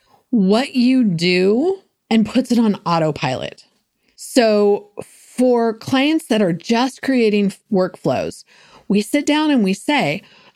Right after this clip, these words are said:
"Okay, step by step, what is everything that you do in this process?" When you're prospecting, when you first put someone on your prospect list, what's the first thing you do?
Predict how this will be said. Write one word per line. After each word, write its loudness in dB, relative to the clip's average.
"Okay, 0
step -4
by 0
step, -4
what 0
is 0
everything 0
that -2
you 0
do 0
in 2
this -4
process?" -8
When 2
you're 2
prospecting, -4
when 2
you 2
first -4
put -4
someone 2
on 0
your -2
prospect -4
list, -6
what's -4
the 0
first -4
thing 0
you 0
do? -4